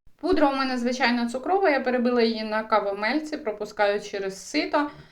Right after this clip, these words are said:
Можна додати трішки крохмалю, щоб крохмаль поглинав вологу. Я цього не роблю. Він у мене настільки швидко з'їдається, що поглинай вологу, не поглинай, стаття одна. Він дуже швидко піде з цього світу.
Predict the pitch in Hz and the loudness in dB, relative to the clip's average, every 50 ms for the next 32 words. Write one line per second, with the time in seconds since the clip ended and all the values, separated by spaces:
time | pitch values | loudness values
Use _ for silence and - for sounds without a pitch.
0 | _ _ _ 233 233 254 302 403 - - 311 262 202 208 208 233 269 311 - - | _ _ _ 4 6 6 6 4 4 2 0 2 2 2 4 4 2 2 0 -4
1 | - - 214 247 247 - - 240 226 - - 208 208 - - 220 277 302 294 302 | -8 -4 -4 -4 -4 -2 -2 -4 -4 0 0 -2 -2 0 0 2 4 4 2 0
2 | - - 190 - - 185 185 - 190 214 269 262 - 220 208 190 190 185 190 196 | -2 -4 -6 -4 -6 -6 -4 -2 -2 -2 -2 -2 -4 -4 -4 -2 -2 -2 0 -2
3 | 208 208 196 190 190 180 156 151 156 156 - - 165 185 240 254 247 - 208 190 | -2 -2 -2 -4 -4 -2 -2 -4 -4 -6 -10 -6 -2 -2 -2 -2 -4 -6 -6 -4
4 | 180 175 175 170 175 185 190 185 175 170 - - - - - - _ _ _ _ | -4 -6 -6 -4 -4 -4 -4 -4 -6 -8 -10 -14 -16 -16 -18 -20 _ _ _ _
5 | - 196 233 247 254 247 233 208 202 190 185 180 185 190 226 - - 269 240 226 | -2 0 2 4 4 4 4 2 0 -2 -4 -2 -2 -4 -4 -6 -6 -6 -6 -4
6 | - 202 190 - - - - 247 226 254 240 208 - - - 185 185 190 190 220 | -6 -8 -8 -8 -8 -6 -4 -2 0 0 0 0 -2 -4 -6 -4 -4 -2 -2 0
7 | 233 226 269 330 359 320 294 302 - 247 233 233 - - - 240 214 208 208 208 | 2 4 4 4 4 2 0 0 -2 -2 -2 -2 -4 -4 -2 0 2 2 2 0
8 | 208 - - _ - _ _ _ _ - 233 240 247 262 269 277 339 392 403 370 | -4 -10 -20 _ -20 _ _ _ _ -2 0 2 2 2 2 2 2 2 2 0
9 | 359 349 339 339 320 302 302 269 240 233 208 214 254 285 - 285 262 233 254 254 | 0 0 0 0 2 2 4 4 2 2 2 0 0 0 0 -2 -2 -2 -2 0
10 | 247 240 240 240 233 233 - - 190 190 - 202 208 220 214 202 190 185 180 165 | 0 0 0 0 -2 -2 -4 -4 -4 -2 0 2 2 4 4 2 0 -2 -4 -2
11 | 151 147 151 156 - - 185 175 180 185 185 180 180 180 214 262 294 285 285 277 | -2 -2 -4 -6 -10 -10 -8 -6 -4 -4 -4 -4 -4 -4 -2 -2 -2 -4 -6 -6
12 | 240 - - - 170 170 - - - - 190 190 190 - 151 170 151 156 160 - | -8 -8 -8 -6 -8 -8 -8 -10 -8 -8 -8 -8 -8 -10 -12 -10 -10 -10 -12 -12
13 | - _ 160 151 151 147 156 - - - 143 143 151 151 - - | -12 _ -8 -8 -8 -10 -12 -14 -16 -14 -12 -12 -12 -12 -14 -16